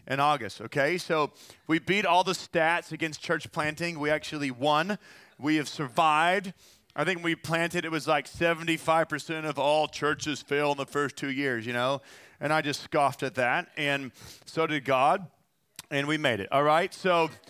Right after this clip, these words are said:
um, uh, so we can celebrate that, all right? But here we go.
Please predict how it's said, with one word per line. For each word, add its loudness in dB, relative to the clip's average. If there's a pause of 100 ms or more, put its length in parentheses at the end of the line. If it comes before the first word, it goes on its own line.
(360)
um, 2 (160)
uh, 4 (200)
so -8
we 0
can -4
celebrate 0
that, 2
all 4
right? 2
But 2
here 2
we 0
go. 2